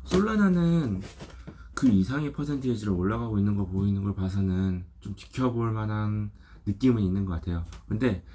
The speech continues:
단 좀 주의할 점이 플랫폼 코인이라고 해서 다 잘 되는 건 아닌 것 같아요.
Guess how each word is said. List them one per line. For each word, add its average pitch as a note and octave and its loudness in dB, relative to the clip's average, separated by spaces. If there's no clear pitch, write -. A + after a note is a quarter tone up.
단 B2 2
좀 C#3 0
주의할 D#3 4
점이 G2+ 0
플랫폼 A3+ -2
코인이라고 D3 2
해서 G#2+ -6
다 D3+ 0
잘 F#2+ -2
되는 A#2 0
건 A2 0
아닌 F2 0
것 F2+ -2
같아요. E2 -4